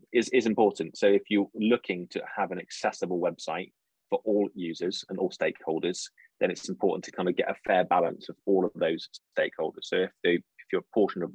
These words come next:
your users, um, you know, if, if it's for the public, then a portion of them will be ones with disabilities. So it's im-,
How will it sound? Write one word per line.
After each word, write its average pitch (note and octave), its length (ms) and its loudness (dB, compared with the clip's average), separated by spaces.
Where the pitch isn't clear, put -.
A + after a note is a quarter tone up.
your E2+ 120 4
users, - 460 -2
um, E2 360 2
you F2+ 80 -4
know, D#2+ 100 2
if, - 120 -16
if - 180 -2
it's - 100 -8
for - 80 -2
the G2 100 2
public, G#2 480 2
then G2 120 2
a F#2+ 40 0
portion G2 340 2
of D#2+ 60 -4
them E2 140 -2
will E2+ 320 2
be E2 100 -4
ones E2 320 -2
with E2+ 100 -4
disabilities. - 680 -10
So - 80 -6
it's - 100 -8
im-, F2+ 80 -8